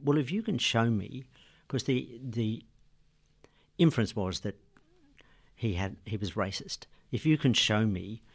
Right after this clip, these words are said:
that, eh, for the last, for the ten years since, his behaviour supports that." I mean,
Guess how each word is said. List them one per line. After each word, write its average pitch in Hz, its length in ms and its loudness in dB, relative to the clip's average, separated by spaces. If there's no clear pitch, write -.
that, 117 240 -2
eh, 110 100 -12
for - 180 -10
the 113 40 -2
last, 110 320 0
for - 140 -2
the 110 100 0
ten 120 240 2
years 98 180 -2
since, 101 380 -2
his 110 160 -6
behaviour 104 440 -4
supports - 460 -6
that." 92 200 -10
I 110 120 -4
mean, 120 320 2